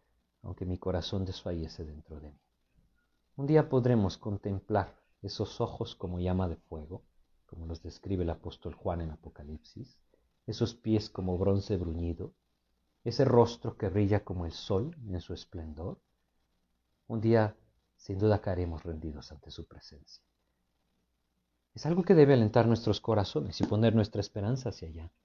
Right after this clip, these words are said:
Y entender que todo esto es algo que nosotros hemos recibido por gracia,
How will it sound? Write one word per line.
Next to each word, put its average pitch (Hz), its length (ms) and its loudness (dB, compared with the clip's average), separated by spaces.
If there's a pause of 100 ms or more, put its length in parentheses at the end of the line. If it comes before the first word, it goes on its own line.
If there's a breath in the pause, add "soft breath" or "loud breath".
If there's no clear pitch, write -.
(300)
Y 135 80 4
entender 160 380 6
que 208 100 6
todo 175 300 6
esto 165 180 2
es - 140 -2
algo 139 240 4
que 139 100 -4
nosotros 131 480 0
hemos 127 260 2
recibido 113 540 0
por - 220 -10
gracia, 101 680 -4